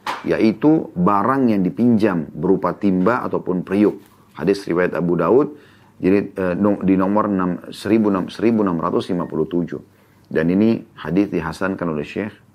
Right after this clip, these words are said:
Albani. Jadi ini teman-teman sekalian, ya, eh, perkara yang sederhana, periuk semua orang punya di rumahnya. Timba,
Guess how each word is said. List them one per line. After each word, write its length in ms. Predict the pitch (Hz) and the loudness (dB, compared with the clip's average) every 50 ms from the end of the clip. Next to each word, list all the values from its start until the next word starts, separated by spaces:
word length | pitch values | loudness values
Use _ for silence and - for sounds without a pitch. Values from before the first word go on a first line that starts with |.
| _ | _
Albani. 480 | 90 90 76 65 76 67 65 65 62 - - - - - - _ | -4 -4 -4 -4 -6 -8 -8 -10 -12 -14 -18 -20 -20 -20 -20 _
Jadi 120 | - 120 147 165 | -4 -2 0 2
ini 80 | 180 | 2
teman-teman 400 | 175 175 147 143 135 135 131 127 | 2 2 2 2 2 2 0 0
sekalian, 560 | 113 - - 143 139 147 156 170 160 147 - - - - _ _ _ _ _ | -2 -2 -4 -2 -2 0 0 0 -2 -4 -6 -8 -12 -20 _ _ _ _ _
ya, 320 | _ - 110 117 120 120 - - - - - - _ - - _ _ - - - - | _ -2 0 0 0 -2 -4 -8 -12 -18 -20 -20 _ -20 -20 _ _ -20 -18 -8 -4
eh, 120 | 104 104 - | -4 -4 0
perkara 560 | - 131 120 123 - - 165 165 160 156 147 139 | 0 -2 -2 0 -2 -2 -2 -2 -2 -2 -2 -2
yang 100 | 139 131 | -2 -4
sederhana, 800 | 131 - 117 110 104 101 101 - 127 127 127 117 92 80 80 | -4 -2 -2 0 0 0 -2 -4 -4 -2 -2 -2 -4 -4 -8
periuk 480 | - _ 135 156 165 156 151 147 - - | -8 _ 0 2 2 4 2 0 0 -4
semua 320 | - 131 135 143 143 143 | -6 -4 -4 -4 -2 -2
orang 240 | 135 127 123 113 107 | -2 0 0 -2 -2
punya 240 | - 123 113 107 101 | -2 -2 -2 0 0
di 80 | 92 | 0
rumahnya. 480 | 92 95 87 90 87 90 73 65 - - - - _ _ _ _ _ _ _ _ - _ _ _ _ _ _ - | 0 0 0 0 -2 -4 -6 -8 -10 -12 -16 -20 _ _ _ _ _ _ _ _ -20 _ _ _ _ _ _ 4
Timba, 580 | 165 151 127 117 104 95 98 95 92 - - | 4 6 6 6 6 4 2 2 0 -4 -6